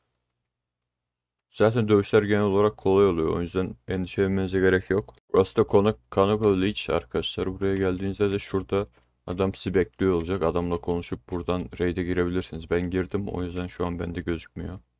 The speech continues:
Burası Castragon, e, raid yeri. Burası da Wimpor'un raid yeri arkadaşlar. Road yedi, Separatist dinleme yanı. Buradan da Wimpor'un Soul Burst'ünü alabilirsiniz.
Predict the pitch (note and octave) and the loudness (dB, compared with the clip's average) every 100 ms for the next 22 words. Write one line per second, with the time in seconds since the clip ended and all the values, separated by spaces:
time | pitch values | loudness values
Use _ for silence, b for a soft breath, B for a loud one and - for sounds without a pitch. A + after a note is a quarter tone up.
0 | _ _ _ _ _ _ _ _ _ _ | _ _ _ _ _ _ _ _ _ _
1 | - E2+ - F2 E2+ - F#2 E2+ D#2+ - | -4 -4 -2 -4 -2 0 0 0 -4 -10
2 | _ - A#1 - D#2 D#2 - D#2+ D#2 G#2 | _ -8 -6 -4 -4 -4 -4 -4 -4 -6
3 | - _ _ _ F#2 G2 - A2+ G#2 G#2+ | -14 _ _ _ 4 4 4 0 4 2
4 | A2 G2+ F2+ F2+ - _ - E2+ D#2+ F2 | 4 4 4 -4 -10 _ 6 6 6 4
5 | E2 E2 E2 E2 E2+ - G2+ - _ _ | 6 4 2 0 -2 0 -2 -2 _ _
6 | _ _ _ _ _ _ _ _ _ _ | _ _ _ _ _ _ _ _ _ _
7 | - E2 E2+ - E2+ F#2 A2 _ - - | 4 4 4 0 2 0 -2 _ -12 -4
8 | - F2+ F2 - - F2 E2 E2 E2 E2 | 2 4 4 0 -10 -4 -2 -2 -2 -4
9 | E2+ F#2+ - _ _ _ _ - E2+ F#2+ | -4 -6 -8 _ _ _ _ -12 -2 2
10 | G2 F2+ F#2 - F#2 D#2+ - _ - D#2+ | 2 2 0 2 2 2 -2 _ 2 2
11 | D#2+ D#2 - E2 D#2 D#2 D#2 D2+ - E2 | 4 0 0 -4 -2 -2 -4 -8 -8 -8
12 | G2+ | -8